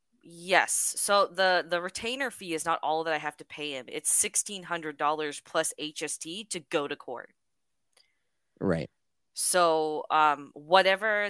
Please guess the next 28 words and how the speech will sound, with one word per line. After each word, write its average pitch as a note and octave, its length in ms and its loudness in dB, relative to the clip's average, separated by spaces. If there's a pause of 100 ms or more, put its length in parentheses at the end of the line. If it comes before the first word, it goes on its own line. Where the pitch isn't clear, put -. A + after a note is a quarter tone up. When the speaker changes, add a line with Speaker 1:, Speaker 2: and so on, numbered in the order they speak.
(120)
Speaker 1:
the F#3 400 -10
GoFundMe F3 680 -2
is G#3+ 120 -4
at, A3 240 4
that's D3+ 260 -2
covered E3 560 -4
my C#3+ 300 -4
retainer. D#3+ 1000 -8
But, D3+ 540 -2
and F3 160 2
then F#3 180 0
if - 140 -2
there's E3 220 0
two A#3+ 220 -4
tickets, E3 420 -4
that's D3+ 180 -6
another D#3 300 -4
sixteen D3+ 480 -6
hundred C#3 320 -10
plus C3+ 220 -10
H C3+ 220 -12
S B2+ 100 -8
T, C3 140 -12
right? C3 220 -4
So D3+ 100 -8
we're D3 120 -6
looking D#3+ 300 -4
at D3 160 0